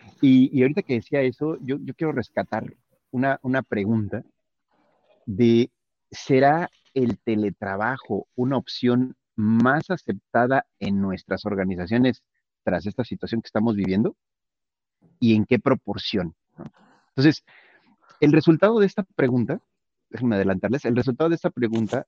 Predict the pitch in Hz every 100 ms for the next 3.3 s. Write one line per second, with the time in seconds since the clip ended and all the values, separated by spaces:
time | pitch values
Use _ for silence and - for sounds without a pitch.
0 | _ - 113 - 143 135 95 - _ _
1 | _ - 117 127 165 196 151 127 123 -
2 | 160 185 131 135 202 - - 190 - 143
3 | 160 170 113